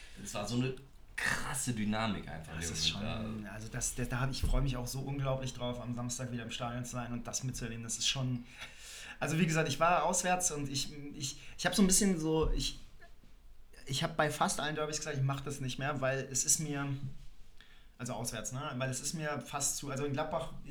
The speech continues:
Speaker 2: das war schlimmer, es kam alles zusammen, was zusammenkommen konnte. Ich war in, ähm,
Speaker 1: Ja, das ist aber die, ja.
Speaker 2: das war zweitausendvierzehn, glaub ich.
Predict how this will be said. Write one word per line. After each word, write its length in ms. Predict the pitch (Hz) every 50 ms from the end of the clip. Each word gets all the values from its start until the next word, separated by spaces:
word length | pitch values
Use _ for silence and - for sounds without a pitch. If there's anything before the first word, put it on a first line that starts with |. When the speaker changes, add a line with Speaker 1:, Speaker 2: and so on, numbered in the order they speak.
| 127 -
Speaker 2:
das 180 | 135 127 -
war 320 | - 143 143 139 - - - - - - - - - - - - - - - - -
schlimmer, 420 | 127 - - 160 170 185 202 202
es 300 | 202 135 - - - -
kam 180 | - 165 156 143
alles 260 | 139 156 185 185 -
zusammen, 260 | - 170 160 156 156
was 240 | 147 143 135 - -
zusammenkommen 440 | - 127 135 135 135 135 131 123 -
konnte. 240 | - 120 101 101 117
Ich 120 | 117 123 -
war 240 | 131 139 139 139 139
in, 340 | 127 127 135 135 135 135 135 135
ähm, 340 | 131 127 127 127 123 117 - - - - - - - - - - -
Speaker 1:
Ja, 180 | - 98 101 104
das 120 | 104 104
ist 40 | - -
aber 100 | - 101
die, 80 | 101 - - 110
ja. 220 | 101 101 107 110 107
Speaker 2:
das 160 | 131 135 -
war 100 | 143 139
zweitausendvierzehn, 1300 | - - 156 160 156 160 160 160 143 143 135 139 - - - 156 156 185 - - - 190 196 196 190
glaub 260 | 185 185 185 208 240
ich. 320 | 254 254 240 - - -